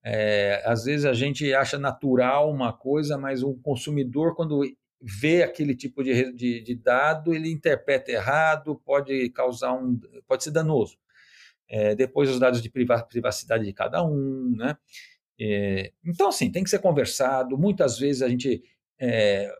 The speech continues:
é um trabalho mais de, de uma técnica de análise. Os resultados em si não precisam ser discutidos em termos de biologia. Então, a gente pode padronizar os dados com,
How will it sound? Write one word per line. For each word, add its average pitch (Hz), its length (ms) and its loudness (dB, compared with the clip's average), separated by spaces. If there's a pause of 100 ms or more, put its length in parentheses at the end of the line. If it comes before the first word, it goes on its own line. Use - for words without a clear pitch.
(420)
é 160 120 2
um 175 100 2
trabalho 147 540 4
mais 139 400 0
de, 131 120 -8
de 123 100 -2
uma 127 140 -2
técnica 143 640 -2
de 123 80 0
análise. 131 640 0
Os 147 180 -6
resultados 139 720 -2
em 135 180 0
si 151 560 -2 (240)
não 131 200 -2
precisam 151 300 -6
ser 131 160 -6
discutidos 120 640 -8
em 110 60 -2
termos 117 260 -4
de 104 80 -10
biologia. 120 600 2
Então, 123 160 0
a 165 40 2
gente 147 120 -8
pode 147 180 0
padronizar 120 680 0
os 98 120 -2
dados 110 360 -4
com, 104 340 -10